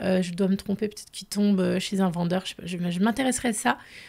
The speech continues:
en détail, mais je crois qu'il nous avait dit, euh, que si, euh, ça traîne un peu, bah, faut pas vous étonner, euh, c'est normal, le temps de tout checker, de distribuer derrière,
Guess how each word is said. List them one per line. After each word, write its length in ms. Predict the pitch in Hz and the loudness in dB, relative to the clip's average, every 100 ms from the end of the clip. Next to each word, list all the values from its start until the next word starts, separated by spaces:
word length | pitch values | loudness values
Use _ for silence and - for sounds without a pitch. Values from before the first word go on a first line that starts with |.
| - | -6
en 100 | 220 | 2
détail, 340 | 220 214 247 277 | 4 6 6 6
mais 120 | 220 | 4
je 80 | 208 | 4
crois 140 | 349 | 0
qu'il 120 | 330 | 0
nous 160 | 269 233 | 0 2
avait 180 | 214 208 | 4 2
dit, 500 | 175 208 247 247 - | 2 2 2 2 0
euh, 380 | - 202 196 196 | 0 2 4 2
que 340 | 196 214 208 | 0 2 4
si, 580 | 208 - - 254 254 254 | 2 -2 -2 2 4 4
euh, 120 | 220 | 4
ça 160 | 202 214 | 2 0
traîne 240 | - 220 | 0 2
un 100 | 196 | 2
peu, 260 | 190 220 220 | 4 4 4
bah, 280 | 202 196 185 | 4 -2 -4
faut 160 | - | -6
pas 260 | 185 202 196 | -4 0 2
vous 180 | 196 190 | 2 0
étonner, 560 | 185 196 190 208 208 | 0 0 2 4 4
euh, 80 | 190 | 2
c'est 140 | 190 196 | 0 0
normal, 320 | 185 190 208 | 2 4 4
le 100 | 180 | 4
temps 160 | - 208 | 2 0
de 100 | 185 | 0
tout 200 | - 220 | -4 -8
checker, 600 | - 247 - 240 240 240 | -6 -6 -2 0 2 2
de 140 | 185 | 0
distribuer 440 | 180 202 - 202 196 | -2 -4 -2 0 2
derrière, 320 | 185 190 | 2 0